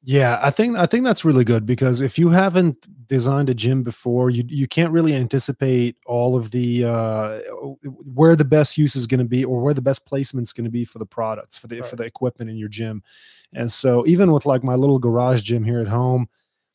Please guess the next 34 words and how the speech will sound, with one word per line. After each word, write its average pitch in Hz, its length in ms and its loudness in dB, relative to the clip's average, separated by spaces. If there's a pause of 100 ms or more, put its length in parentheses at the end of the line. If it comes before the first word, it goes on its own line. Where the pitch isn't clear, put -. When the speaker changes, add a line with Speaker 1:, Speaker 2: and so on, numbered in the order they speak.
(260)
Speaker 1:
I've 143 200 2
moved 156 280 4
my 135 100 2
stuff - 300 -2
around 123 280 -2
three 127 220 -2
times 117 400 -2
<laughs> 101 120 -2
because 131 420 4
Speaker 2:
There 117 140 4
you 156 60 4
go. 139 400 2
Speaker 1:
I'm 156 140 4
like, 165 160 6
"No, 185 160 6 (120)
I 208 160 6
Speaker 2:
<laughs> - 0 -
Speaker 1:
don't 233 160 6
want 233 160 4
the 202 80 0
kettlebells 160 480 2
there. 156 220 0
I 143 40 2
want 143 200 2
'em 131 100 -2
there 151 260 2
'cause 127 180 -4
I 127 40 -2
wanna 131 160 -2
move 131 200 -4
the 123 80 -8
sled 135 300 -6
over 120 160 -6
here." 143 460 -2